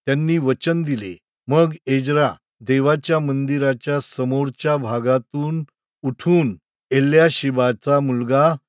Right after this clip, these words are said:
यहोहानान याच्या खोलीत गेला. यहोहानानने एज्रासमोर अन्न पाण्याला स्पर्शही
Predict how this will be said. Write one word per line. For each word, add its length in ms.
यहोहानान 880
याच्या 360
खोलीत 380
गेला. 320
यहोहानानने 1080
एज्रासमोर 920
अन्न 280
पाण्याला 600
स्पर्शही 800